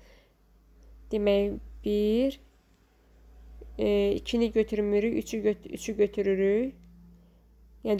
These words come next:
cütləri götürməyəcəyik, çünki cütlərin hər biri ikiyə bölünür.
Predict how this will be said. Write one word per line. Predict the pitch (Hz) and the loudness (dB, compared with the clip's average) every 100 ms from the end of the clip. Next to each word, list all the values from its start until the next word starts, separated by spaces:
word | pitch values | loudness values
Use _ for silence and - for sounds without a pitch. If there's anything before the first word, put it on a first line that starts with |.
| 254 | -2
cütləri | 240 233 240 | 0 2 4
götürməyəcəyik, | 233 233 220 196 240 233 | 2 2 0 0 -2 -6
çünki | 220 208 214 | -6 -6 -8
cütlərin | 208 214 208 | -4 -2 0
hər | 208 190 | 0 0
biri | 196 | -2
ikiyə | - 202 185 | -2 -2 -2
bölünür. | 185 185 180 214 | -2 -2 -2 -4